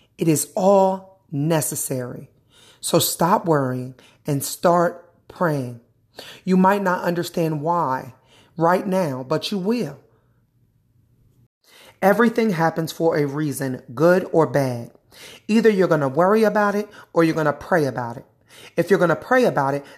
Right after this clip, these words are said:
then why are you worrying about it? It doesn't make sense to do both. Either you're gonna trust him or you're not. Read Philippians four and six,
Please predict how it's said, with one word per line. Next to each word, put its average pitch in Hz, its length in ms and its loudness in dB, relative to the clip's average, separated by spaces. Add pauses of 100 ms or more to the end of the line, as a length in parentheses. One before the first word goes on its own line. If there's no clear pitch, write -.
then 156 240 2
why 196 240 0
are 196 80 0
you 170 140 -2
worrying 175 500 0
about 147 380 -2
it? 131 120 -12 (220)
It 175 160 0
doesn't 196 340 2
make 170 200 -2
sense - 420 -4 (200)
to 170 100 0
do 160 420 -2 (220)
both. 139 360 0 (280)
Either 196 180 2
you're 175 160 0
gonna 147 240 -2
trust 233 400 -2
him 240 300 -2 (200)
or 180 140 2
you're 156 180 -2
not. 151 540 -6 (420)
Read 214 300 2
Philippians 180 580 2
four 170 280 2
and 143 100 -4
six, - 380 -4